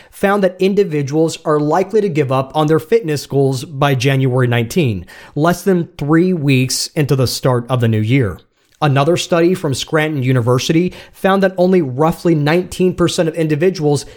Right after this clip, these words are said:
keep the resolutions throughout the entire year. The data go on to show that the majority of New Year's resolutions are in fact abandoned by mid-January, confirming findings from other different studies.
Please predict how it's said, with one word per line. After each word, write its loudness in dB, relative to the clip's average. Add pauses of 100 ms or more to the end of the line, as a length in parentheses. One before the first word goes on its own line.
(120)
keep -2
the 2
resolutions 0
throughout -2
the -2
entire 0
year. -2 (340)
The 0
data 2
go 0
on 2
to 0
show 0
that -4
the 0
majority 2
of 0
New 0
Year's 0
resolutions 0 (200)
are 2
in 0
fact 0
abandoned 0
by 2
mid-January, 2 (240)
confirming 0
findings -2
from -4
other 0
different -2
studies. -4